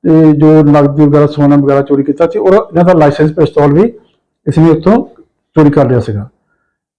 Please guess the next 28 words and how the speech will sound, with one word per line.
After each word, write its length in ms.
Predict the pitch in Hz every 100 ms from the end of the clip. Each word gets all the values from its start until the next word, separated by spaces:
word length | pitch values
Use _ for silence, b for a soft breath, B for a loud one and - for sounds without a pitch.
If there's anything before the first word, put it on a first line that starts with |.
| _ 180
ਫਿਰ 80 |
ਇਸਨੇ 360 | 214 208 214 220
ਇਸ, 340 | 214 208 -
ਇਸੇ 380 | - - 208 233
ਦੀ 140 | 226 202
ਗੱਲ 120 | 190
ਨਹੀਂ 220 | 190 190
ਹਟੀ, 320 | 180 185 208 - _ _ _ _ _ -
ਫਿਰ 80 | 185
ਇਸਨੇ 420 | 190 202 208 214 214
ਦੂਸਰੇ 340 | 170 170 165 214
ਦਿਨ 180 | 196
ਜਾ 160 | 175 165
ਕੇ 200 | 160 190
ਤਲਵੰਡੀ 520 | 190 190 165 160 160
ਪਿੰਡ 240 | 180 170 175
ਬਲਵਿੰਦਰ 380 | 160 151 160
ਸਿੰਘ 160 | 165 185
ਦੇ 80 | 185
ਘਰ 200 | 185 147
ਜਾ 160 | 147
ਕੇ, 200 | 143 180 - - _ _ _ _ _
ਤੇ 80 | -
ਨਸ਼ਾ 360 | 160 156 160 202
ਪੀਣ 200 | 208 208
ਦਾ 100 | 214
ਆਦੀ 200 | 160 160
ਸੀਗਾ, 360 | 151 190 214